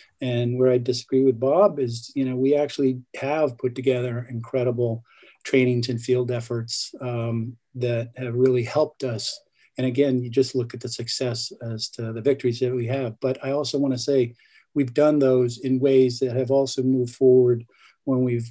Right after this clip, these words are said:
you know, reached out for legislation, whether it be the Roe Act or whether it be the Millionaires' Tax, or, uh, pushing people forward or actually helping the organizations they talked about facilitate the rallies that they put forward. Um, so,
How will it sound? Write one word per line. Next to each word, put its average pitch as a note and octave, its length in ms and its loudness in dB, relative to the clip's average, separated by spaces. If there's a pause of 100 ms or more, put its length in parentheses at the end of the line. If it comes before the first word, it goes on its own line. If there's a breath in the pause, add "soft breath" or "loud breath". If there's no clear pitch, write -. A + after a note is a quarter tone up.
(120)
you C#3+ 140 -4
know, A#2+ 100 -4
reached B2 320 -2
out B2 200 0
for B2 160 -4
legislation, A#2 720 -2
whether A#2 220 -4
it A2+ 80 -4
be A#2+ 100 -4
the A#2 100 -6
Roe B2 300 2
Act A2+ 320 -8
or A#2+ 60 -6
whether A#2+ 260 -4
it A2+ 120 -10
be B2 120 -6
the A#2 80 -6
Millionaires' A#2+ 540 -4
Tax, A2 420 -14 (480 soft breath)
or, A#2+ 440 -4
uh, A#2 280 -8
pushing C3 320 -2
people A#2+ 260 -4
forward B2+ 400 2
or C3 360 0
actually B2 320 -8
helping C#3 320 -2
the B2 100 -4
organizations A#2+ 640 -6
they A2 120 -8
talked B2+ 300 -8
about A#2 340 -6 (460 soft breath)
facilitate B2+ 880 0
the B2 100 -8
rallies A#2+ 420 -4
that A2 120 -14
they A2+ 80 -8
put A2+ 200 -8
forward. A#2+ 440 2 (560 soft breath)
Um, C3+ 360 -2
so, D3+ 440 4